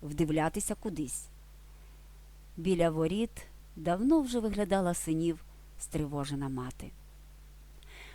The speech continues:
Отже, друзі, зафіксували. Якщо є бажання сказати комплімент своєму співрозмовнику чи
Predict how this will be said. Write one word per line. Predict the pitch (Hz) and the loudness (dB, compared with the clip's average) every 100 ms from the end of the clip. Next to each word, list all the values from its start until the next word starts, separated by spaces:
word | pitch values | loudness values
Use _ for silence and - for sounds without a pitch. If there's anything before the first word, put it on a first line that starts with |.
| - - | 0 8
Отже, | 302 226 254 | 8 10 6
друзі, | 220 262 208 233 - - | 6 6 6 4 4 0
зафіксували. | 165 240 254 240 - 214 180 143 127 131 - - - - - - - - - | 6 6 6 2 4 4 4 4 0 -6 -14 -20 -20 -18 -18 -18 -18 -18 0
Якщо | 202 226 - - - 339 | 10 10 10 0 4 8
є | 285 285 | 10 10
бажання | 254 247 226 202 170 160 | 8 8 8 8 6 4
сказати | - 180 208 208 | 4 6 6 4
комплімент | 175 185 175 180 196 196 175 - - | 0 -2 2 2 6 6 6 0 -4
своєму | - 180 180 190 160 | 0 2 4 4 4
співрозмовнику | 160 170 165 160 156 190 180 160 151 151 - | 0 0 0 0 2 2 4 4 2 -2 -2
чи | - - 180 | 0 4 4